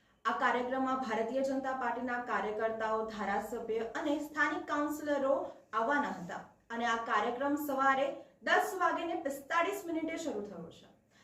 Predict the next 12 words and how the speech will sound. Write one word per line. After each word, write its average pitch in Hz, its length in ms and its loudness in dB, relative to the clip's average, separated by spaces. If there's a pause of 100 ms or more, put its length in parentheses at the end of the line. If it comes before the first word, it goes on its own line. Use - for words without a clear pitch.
(140)
હવે 311 220 4
શહેરના 359 460 2
વિકાસલક્ષી 294 800 0
કામોનું 285 560 0
ખાતમુહૂર્ત 269 680 2
જ 254 180 -2 (360)
જો 381 160 0
મુહૂર્ત 285 380 6
પર 415 200 4
ન 311 80 2 (160)
થતું 196 320 -4
હોય 170 120 -8